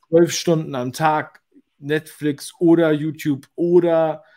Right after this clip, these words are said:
äh, Disney Plus oder, äh, Amazon Prime, was auch immer, und dann noch D V Ds oder so, sondern du hattest halt irgendwann ein endliches Programm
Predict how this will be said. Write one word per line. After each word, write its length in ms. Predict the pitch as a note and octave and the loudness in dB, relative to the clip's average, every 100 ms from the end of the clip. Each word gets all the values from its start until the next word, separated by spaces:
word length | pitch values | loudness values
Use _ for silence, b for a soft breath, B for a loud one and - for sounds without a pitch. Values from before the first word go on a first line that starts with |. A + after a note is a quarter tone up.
| b b | b b
äh, 600 | C#3 C3 C3+ C3+ C3+ C3 | -8 -6 -4 -4 -6 -8
Disney 380 | C3 D#3+ D3+ D#3 | -4 -4 -4 -8
Plus 440 | - D#3 D3 - | -4 -6 -6 -6
oder, 800 | F3+ F#3+ F3+ E3+ E3 D#3+ D#3 - _ | 0 2 2 2 0 -2 -4 -8 _
äh, 680 | A2+ C#3 C#3+ B2+ C3+ F#2+ G2 | -16 -12 -12 -12 -14 -14 -10
Amazon 380 | E3 D#3+ D3+ C#3+ | -8 -8 -8 -12
Prime, 640 | - D#3 C#3 C#3+ C#3 C#3 _ _ - | -6 -2 -2 -4 -6 -12 _ _ -8
was 240 | E3 E3+ | -6 -4
auch 180 | D3 C#3+ | -8 -10
immer, 500 | C3+ D#3+ D#3 F3 _ _ _ | -10 -6 -6 -6 _ _ _
und 240 | D3 B2 | -14 -6
dann 140 | D3 F#3 | -2 -2
noch 260 | E3+ - _ _ _ _ _ _ | -4 -8 _ _ _ _ _ _
D 220 | C3+ D#3+ | -2 0
V 180 | C#3+ C#3+ | 0 -2
Ds 320 | B2 D3 D3 | -4 -6 -6
oder 180 | B2+ C3 | -10 -12
so, 160 | C3+ C#3+ | -10 -10
sondern 340 | C#3 C#3 C3+ - B B B | -8 -10 -10 -16 B B B
du 120 | - B2 | -10 -4
hattest 280 | D3+ D#3 | -4 -4
halt 140 | C#3+ D3 | -6 -4
irgendwann 420 | D#3+ D#3 D3+ C#3 | -4 -4 -6 -8
ein 80 | - | -10
endliches 580 | E3+ F3+ F3 - C#3+ - | -8 -6 -8 -12 -14 -12
Programm 500 | B2 A#2+ D#3 A2+ | -14 -4 -4 -4